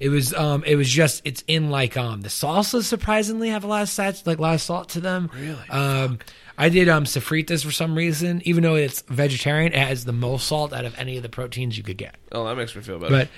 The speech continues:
Speaker 1: <laughs> yeah, exactly. Yeah, apparently the steak has the less fat and less so, um, less salt.
Speaker 2: Oh, that's good to know.
Speaker 1: Yeah. So if you, it, it's not really, steak and chicken to kinda outweigh themselves, apparently.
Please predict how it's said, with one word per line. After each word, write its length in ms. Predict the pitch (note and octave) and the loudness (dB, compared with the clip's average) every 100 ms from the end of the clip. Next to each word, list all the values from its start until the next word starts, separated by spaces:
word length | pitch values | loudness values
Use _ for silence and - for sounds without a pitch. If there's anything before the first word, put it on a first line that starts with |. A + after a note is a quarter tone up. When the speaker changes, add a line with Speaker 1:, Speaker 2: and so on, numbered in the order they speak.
| - - | -6 8
Speaker 1:
<laughs> 80 | D3+ | 10
yeah, 160 | D#3+ B2 | 10 8
exactly. 320 | A#2+ C3+ - - | 4 0 -2 -4
Yeah, 140 | C#3+ D3 - | 2 4 8
apparently 480 | B3 G#3+ - C#4+ C#4+ | 6 10 8 8 6
the 80 | G3 | 6
steak 320 | - F#3 F3+ | 6 6 8
has 180 | D#3 C3+ | 8 6
the 60 | C3 | 4
less 360 | C#3 D#3+ - | 4 4 4
fat 300 | D3+ D3 D3 | 0 0 0
and 140 | - B2 | -2 -2
less 160 | B2 | -2
so, 260 | - C3 A#2 C3 | -2 -4 -4 -6
um, 320 | A2 A2 A2+ | -10 -8 -6
less 180 | A2+ - | -6 -4
salt. 320 | A2 E2+ - - - - | -4 -6 -10 -20 -10 -2
Speaker 2:
Oh, 160 | F3+ | -2
that's 160 | - - | -2 -4
good 140 | E3+ | -6
to 80 | - | 0
know. 40 | C3 | 2
Speaker 1:
Yeah. 160 | G#2 - - | 2 0 -8
So 140 | - C3+ | 4 6
if 200 | A#2 - | 6 4
you, 140 | D3 | 2
it, 320 | C#3+ C3+ - | 4 -2 -2
it's 280 | D#3+ D#3+ C#3 | -6 0 4
not 180 | E3 E3+ | 8 8
really, 180 | D#3 D3 | 10 8
steak 240 | - F3 | 8 6
and 100 | D3+ | 6
chicken 300 | C#3 D#3 C3+ | 4 4 2
to 80 | C3 | 0
kinda 220 | - B2 A#2 | 2 2 2
outweigh 300 | G#2+ G2 G2 | -2 -6 -6
themselves, 420 | F#2 - F2+ G2+ | -10 -14 -18 -18
apparently. 460 | - F#2 G2+ G2+ | -16 -16 -14 -16